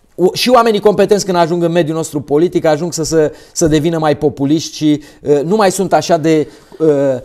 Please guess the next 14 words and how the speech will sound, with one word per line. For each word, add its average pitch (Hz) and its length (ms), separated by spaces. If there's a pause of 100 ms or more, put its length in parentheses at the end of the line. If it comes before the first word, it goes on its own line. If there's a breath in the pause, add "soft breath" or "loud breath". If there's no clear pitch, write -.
(160)
convingerile 196 520
lor 208 120
nu 196 100
mai 190 140
sunt 180 200
așa 165 260
de 160 140
puternice 160 600
și 135 120
bazate 143 400
pe 156 100
argumente, 175 500
ci 208 180
pe 220 120